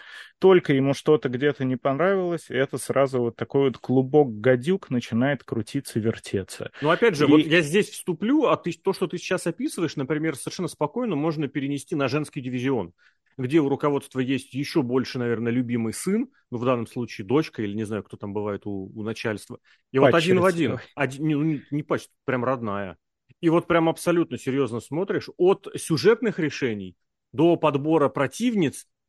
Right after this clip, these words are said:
Speaker 2: и в конечном счёте, как мы видим, вообще до того, кто из людей будет на контракте, а кто нет. Потому что в мужском дивизионе, я не знаю, как-то попроще, потому что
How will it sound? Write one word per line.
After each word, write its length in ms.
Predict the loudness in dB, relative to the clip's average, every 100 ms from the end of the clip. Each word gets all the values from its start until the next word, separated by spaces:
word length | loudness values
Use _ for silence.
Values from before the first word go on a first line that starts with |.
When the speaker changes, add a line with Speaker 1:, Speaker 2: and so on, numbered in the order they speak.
| _
Speaker 2:
и 120 | -4 -2
в 60 |
конечном 360 | 2 2 2 0
счёте, 260 | 0 0 2
как 200 | 0 0
мы 80 |
видим, 220 | -2 0 0
вообще 320 | -2 0 -2
до 220 | 0 0
того, 480 | 0 0 2 2 2
кто 240 | -2 -4
из 120 | -2 -4
людей 280 | -4 0 0
будет 360 | 0 -4 -4
на 80 | -4
контракте, 500 | -4 -4 -2 -2 -4
а 120 | -8 -10
кто 200 | -8 -6
нет. 280 | -4 -4 -8 _ _ _
Потому 260 | -2 0 2
что 180 | 2 0
в 60 |
мужском 460 | 2 0 2 0 0
дивизионе, 540 | -2 -2 0 2 2
я 160 | 2 0
не 100 | 0
знаю, 240 | 0 -2
как-то 280 | 0 -4 -4
попроще, 500 | -2 0 0 0 -2
потому 220 | -6 -6
что 100 | -6